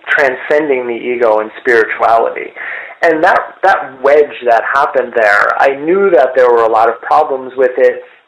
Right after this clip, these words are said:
The, the branding of it, the, the idea that, uh, every individual has to be a brand, they're their own business. And as someone who works for myself, I know, you know, I know what it's like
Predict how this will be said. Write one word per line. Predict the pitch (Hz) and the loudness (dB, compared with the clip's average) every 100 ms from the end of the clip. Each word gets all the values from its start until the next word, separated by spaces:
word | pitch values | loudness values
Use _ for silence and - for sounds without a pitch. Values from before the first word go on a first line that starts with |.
| _ | _
The, | 123 120 117 113 - - - - - - | -4 -4 -4 -6 -10 -14 -16 -16 -16 -6
the | 135 120 | -6 -4
branding | 127 123 127 127 131 127 123 | -2 2 2 2 2 0 2
of | 131 127 | 0 2
it, | 123 120 123 | 2 2 -2
the, | 120 117 117 117 - - | -4 -2 -6 -8 -16 -6
the | 139 139 | 0 2
idea | 139 131 - 143 151 151 | 0 -2 -6 0 2 4
that, | 135 120 123 | 2 2 0
uh, | 120 - - - | -4 -4 -8 -2
every | 147 147 151 143 139 | -2 -2 -4 -4 -6
individual | 127 117 123 123 135 131 120 123 | -2 0 0 0 0 2 2 0
has | 127 117 - 131 | -4 -4 -4 -4
to | |
be | 127 120 | -2 -2
a | 107 - | -2 -4
brand, | 107 110 104 107 113 143 156 123 | -4 0 0 2 0 0 -2 0
they're | 113 | 2
their | 110 110 123 | 2 2 0
own | 117 110 117 | -4 -4 0
business. | 110 120 151 190 - - - - - - | 0 2 0 0 -4 -12 -10 -10 -12 -2
And | 185 185 190 | 0 0 2
as | 202 254 | 0 2
someone | 233 214 | 2 4
who | 208 | 2
works | 233 - | 2 -2
for | 180 | -2
myself, | 147 139 - - - | 0 0 2 2 2
I | 123 127 | -2 2
know, | 127 127 127 127 - | 2 2 -2 -6 -10
you | 165 | -4
know, | 143 120 | 0 2
I | 127 | 2
know | 127 127 | 2 2
what | 131 | 2
it's | 123 - | 0 0
like | 123 147 - | 0 0 0